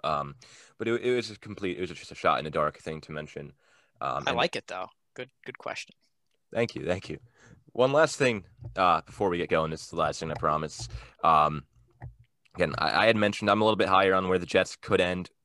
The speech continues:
Speaker 1: next season with the current rosters in place. Um, I still think it's six and ten, but let's go over each of the scenarios that we had mentioned earlier.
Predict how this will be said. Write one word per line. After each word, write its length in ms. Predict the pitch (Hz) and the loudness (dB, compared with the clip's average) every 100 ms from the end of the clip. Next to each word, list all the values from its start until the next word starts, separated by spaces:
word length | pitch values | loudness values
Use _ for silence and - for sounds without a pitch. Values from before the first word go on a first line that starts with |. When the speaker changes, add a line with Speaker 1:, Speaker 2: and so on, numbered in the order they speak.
| _ _ _ - | _ _ _ -6
Speaker 1:
next 240 | 98 92 - | 0 0 0
season 420 | 95 90 90 85 - | -2 -2 -4 -6 -8
with 200 | 87 - | -8 -6
the 80 | 92 | -2
current 300 | 92 90 80 | 0 0 2
rosters 580 | 82 82 - 85 82 | 2 2 0 -2 -2
in 80 | 71 | -8
place. 420 | - 82 82 - - - - - - | 0 0 2 -4 -12 -20 -20 -16 2
Um, 380 | 82 80 80 80 | 4 6 2 0
I 80 | 95 | -2
still 180 | 110 | -2
think 180 | 104 104 | -4 -6
it's 120 | 92 | -8
six 240 | - 110 - | -2 -2 -2
and 100 | 92 | -2
ten, 320 | 95 90 87 _ - _ - | 2 2 -2 _ -20 _ 2
but 320 | 95 90 - _ - - _ _ _ _ _ _ _ _ _ _ _ _ _ 117 | 4 6 2 _ -20 -20 _ _ _ _ _ _ _ _ _ _ _ _ _ -8
let's 120 | - | 4
go 180 | 156 139 | 8 8
over 140 | 117 | 8
each 200 | 113 113 | 4 2
of 60 | 104 | -2
the 60 | |
scenarios 440 | 98 110 95 87 82 | -6 -2 0 0 0
that 80 | 82 | 0
we 60 | |
had 80 | 76 | 0
mentioned 300 | 78 - 76 | -4 -8 -4
earlier. 340 | 78 71 67 | -2 -2 -6